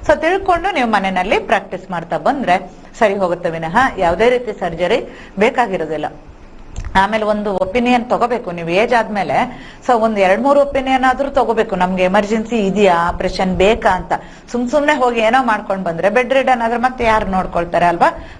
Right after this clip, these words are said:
So ಲಾಸ್ಟ್ ವರೆಗೂ ನೀವು ತುಂಬಾ ಚೆನ್ನಾಗಿರ್ಬೇಕು ಅಂದ್ರೆ ನಿಮ್ಮ ಎನರ್ಜಿ ತುಂಬಾ ಚೆನ್ನಾಗಿರ್ಬೇಕು. So ಎನರ್ಜಿ ಚೆನ್ನಾಗಿರ್ಬೇಕು ಅಂದ್ರೆ ನಿಮ್ಗೆ ಬೇಕಾಗಿರೋದು ನೈಸರ್ಗಿಕ ಚಿಕಿತ್ಸೆ ಹೊರತು ಆ ನೋವು ಮಾಡ್ಸೋದು ಅಥವಾ ಇನ್ನೇನೇನೋ ಮಾಡಿದ್ರೆ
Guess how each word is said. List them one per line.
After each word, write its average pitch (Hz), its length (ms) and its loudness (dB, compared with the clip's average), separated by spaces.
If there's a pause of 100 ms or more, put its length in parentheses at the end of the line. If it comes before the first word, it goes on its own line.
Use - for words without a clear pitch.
So 208 160 2
ಲಾಸ್ಟ್ 226 480 0
ವರೆಗೂ 285 280 2
ನೀವು 262 200 0
ತುಂಬಾ 220 380 0
ಚೆನ್ನಾಗಿರ್ಬೇಕು 202 640 -4
ಅಂದ್ರೆ 208 200 -2
ನಿಮ್ಮ 202 160 -2
ಎನರ್ಜಿ 214 440 0
ತುಂಬಾ 175 280 -4
ಚೆನ್ನಾಗಿರ್ಬೇಕು. 127 720 -8 (280)
So 233 60 4
ಎನರ್ಜಿ 269 560 0 (120)
ಚೆನ್ನಾಗಿರ್ಬೇಕು 190 640 0
ಅಂದ್ರೆ 165 200 -4
ನಿಮ್ಗೆ 165 240 -2
ಬೇಕಾಗಿರೋದು 170 720 0 (300)
ನೈಸರ್ಗಿಕ 202 580 -2
ಚಿಕಿತ್ಸೆ 165 460 -4
ಹೊರತು 160 640 0
ಆ 170 120 -2
ನೋವು 180 420 0
ಮಾಡ್ಸೋದು 165 580 0
ಅಥವಾ 165 300 0
ಇನ್ನೇನೇನೋ 170 480 0
ಮಾಡಿದ್ರೆ 185 520 0